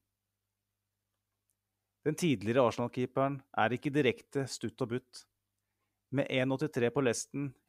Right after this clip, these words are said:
ligger han omtrent på medianen for voksne menn. Likevel kunne han fremstå som en David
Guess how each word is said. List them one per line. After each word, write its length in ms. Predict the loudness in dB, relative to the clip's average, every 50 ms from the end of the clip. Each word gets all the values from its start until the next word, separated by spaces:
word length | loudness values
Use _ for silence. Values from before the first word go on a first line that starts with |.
| -4
ligger 280 | -4 -2 0 2 2 2
han 100 | 2 0
omtrent 380 | 0 -2 -2 -2 -2 -4 -6
på 100 | -4 -2
medianen 540 | -2 0 2 4 4 4 4 2 0 -2 -6 -8 _
for 120 | -4 -2
voksne 280 | -2 -4 -6 -8 -8 -6
menn. 140 | -6 -6 -6 -10 -16 _ _ _ _ _ _ _ _ _ _ _ _ _ _ _ _ _ _ _ _ _ _ _ _ _ _ _ _ _ _ _ _ _ _ _ _ -2
Likevel 600 | 0 0 0 2 2 4 4 4 4 4 0 -4 -8 _ _ _ _ _ _
kunne 200 | -4 -2 0 0
han 80 | 0 0
fremstå 480 | 0 0 0 -2 -4 -6 -6 -4 -4 -4 -6 -10 _ _ _ _ _ _ _ _ _ _ _
som 220 | -14 -10 -4 -2 -2
en 140 | 0 4
David 420 | 4 6 6 6 4 2 0 -2